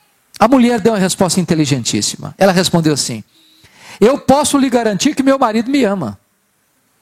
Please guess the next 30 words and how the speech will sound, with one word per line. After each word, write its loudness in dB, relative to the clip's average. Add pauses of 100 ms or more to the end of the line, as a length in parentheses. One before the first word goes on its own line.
(140)
Mas 0
se 0
eu 0
sou -2
submissa -2
a -2
ele -2
ou -2
não, -2
essa -6
pergunta -2
não -4
tem 0
que -6
ser 0
feita 0
a 2
mim, 0 (300)
tem -2
que -4
ser -2
feita 0
a -4
ele." -2 (760)
E 4
eu 2
achei -2
magnífica 0
a -2
resposta. -6